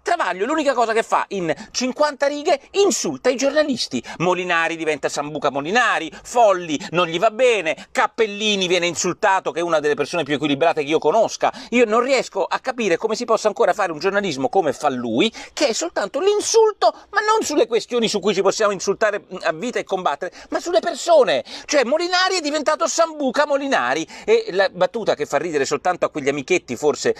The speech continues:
di, eh, Travaglio con cui si trova a cena alla barchetta, la bat-, la battuta mi sembra veramente ridicola. Comunque sia, la cosa ovvia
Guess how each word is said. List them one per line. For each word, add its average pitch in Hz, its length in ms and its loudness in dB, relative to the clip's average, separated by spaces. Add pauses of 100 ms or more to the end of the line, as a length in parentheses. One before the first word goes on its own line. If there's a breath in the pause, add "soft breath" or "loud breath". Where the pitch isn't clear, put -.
(160 loud breath)
di, 139 220 0
eh, 131 200 4
Travaglio 135 480 0
con 120 160 -10
cui 143 140 -4
si 135 120 -8
trova 143 220 4
a 127 40 0
cena 143 280 -2
alla 127 120 0
barchetta, 135 320 -4 (440 loud breath)
la 123 120 -2
bat-, 147 260 -2
la 156 120 -2
battuta 139 300 -2
mi 117 100 -2
sembra 117 260 2
veramente 110 460 -2
ridicola. 104 560 -2
Comunque 180 360 0
sia, 113 260 -2
la 117 140 -2
cosa 120 300 -4
ovvia 113 380 0